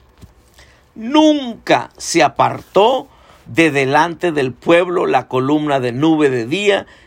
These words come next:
ni de noche la columna de, de fuego. ¿Qué quiere decir eso? Era la presencia de Dios.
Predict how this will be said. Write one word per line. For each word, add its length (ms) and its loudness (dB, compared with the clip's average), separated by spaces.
ni 200 0
de 120 -2
noche 420 -2
la 160 -2
columna 680 -6
de, 440 -6
de 120 -2
fuego. 320 0
¿Qué 140 -6
quiere 180 0
decir 240 4
eso? 260 -4
Era 160 2
la 140 2
presencia 480 -4
de 100 -2
Dios. 420 -2